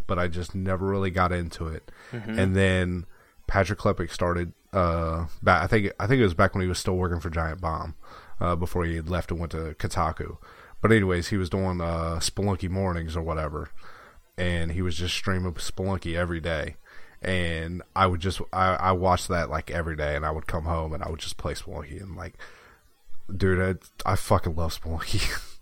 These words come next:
Speaker 1: <laughs>
Speaker 2: That's crazy to me. So, like, that's the thing I love about just being able to watch let play, Let's Plays, because it'll get you into a game that you didn't think that you'd even like before. Spelunky is still, like,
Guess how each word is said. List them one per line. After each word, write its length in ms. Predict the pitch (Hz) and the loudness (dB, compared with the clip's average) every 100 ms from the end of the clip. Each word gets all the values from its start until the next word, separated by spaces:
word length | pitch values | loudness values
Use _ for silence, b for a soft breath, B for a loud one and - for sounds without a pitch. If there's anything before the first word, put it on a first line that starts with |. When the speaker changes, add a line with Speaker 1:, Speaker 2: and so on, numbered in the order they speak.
| - | -18
Speaker 1:
<laughs> 380 | - - - - | -20 -20 -20 -4
Speaker 2:
That's 200 | - 214 | 0 2
crazy 420 | - - 220 202 208 | 2 4 4 4 -4
to 160 | - | -2
me. 160 | 156 131 | 0 0
So, 220 | - 175 | 2 4
like, 440 | 170 170 156 - - _ - - - - | 6 4 2 -6 -18 _ -14 -14 -14 -10
that's 320 | 151 170 202 - | 2 4 4 2
the 80 | |
thing 220 | 254 220 180 | 0 2 6
I 80 | |
love 220 | 147 151 143 | 8 8 6
about 440 | 131 143 139 127 - - | 4 6 6 2 -4 -16
just 200 | 135 139 | -10 -6
being 160 | 135 135 | -2 -2
able 120 | 131 | 0
to 60 | 131 | 2
watch 300 | 123 127 - | 4 4 4
let 180 | 120 - | -2 -2
play, 220 | 135 107 - | -6 -6 0
Let's 220 | 139 139 | 0 0
Plays, 280 | 131 117 107 | -6 -6 -6
because 360 | 117 127 110 - b b b - _ - - | -4 -4 -4 -8 b b b -20 _ -16 -2
it'll 220 | 143 160 | 2 4
get 180 | 170 175 | 4 2
you 100 | 180 | 0
into 200 | 165 151 | 0 -2
a 60 | |
game 240 | 139 135 135 | 0 0 0
that 60 | 113 | -2
you 140 | 120 | -2
didn't 180 | 123 123 | -2 -4
think 180 | 131 113 | -4 -4
that 80 | |
you'd 220 | 104 120 113 | -2 -2 0
even 420 | 117 113 104 98 - | 0 -2 -2 -6 -6
like 320 | 110 110 117 | 0 0 0
before. 360 | 120 - 110 101 | -4 -2 0 0
Spelunky 580 | - - 135 143 156 135 | -2 2 4 4 4 4
is 180 | 123 113 | 4 0
still, 380 | - 131 123 107 | -2 4 4 4
like, 200 | 107 | 0